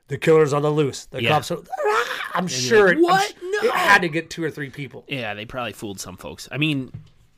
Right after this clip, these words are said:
Speaker 2: War of the Worlds, which was a radio
Speaker 1: Yeah, that was
Speaker 2: show.
Speaker 1: back in the day.
Speaker 2: And,
Speaker 1: Orville
Speaker 2: uh,
Speaker 1: Welles.
Speaker 2: yeah, Orson Welles. And
Speaker 1: Or-,
Speaker 2: that freaked people
Speaker 1: Orville.
Speaker 2: out. <laughs> Orville Welles.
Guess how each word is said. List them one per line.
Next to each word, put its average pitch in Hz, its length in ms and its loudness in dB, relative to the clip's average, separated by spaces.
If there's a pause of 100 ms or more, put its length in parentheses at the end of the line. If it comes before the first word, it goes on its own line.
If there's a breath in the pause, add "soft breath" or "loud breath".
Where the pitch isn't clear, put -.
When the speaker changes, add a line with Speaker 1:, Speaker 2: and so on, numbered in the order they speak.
Speaker 2:
War 131 340 2
of 151 80 2
the 120 60 -4
Worlds, 120 600 -4
which 117 220 -8
was 113 160 -6
a 92 60 -10
radio 98 680 -6
Speaker 1:
Yeah, 254 200 -2
that 277 180 -4
was 226 100 -4
Speaker 2:
show. 92 40 -6
Speaker 1:
back 160 200 -2
in 135 60 -10
the 120 80 -10
day. 131 420 -6
Speaker 2:
And, 170 120 -2 (140)
Speaker 1:
Orville 143 140 -4
Speaker 2:
uh, - 20 -2 (140)
Speaker 1:
Welles. 110 220 -14
Speaker 2:
yeah, 123 220 -2
Orson 131 300 -6
Welles. 117 260 -4
And 117 200 -12
Speaker 1:
Or-, 113 60 -2
Speaker 2:
that 156 200 -2 (160)
freaked 147 500 -4
people 131 260 0
Speaker 1:
Orville. 120 340 2 (160)
Speaker 2:
out. - 160 -4
<laughs> - 40 -20
Orville 123 280 -2
Welles. 104 340 -8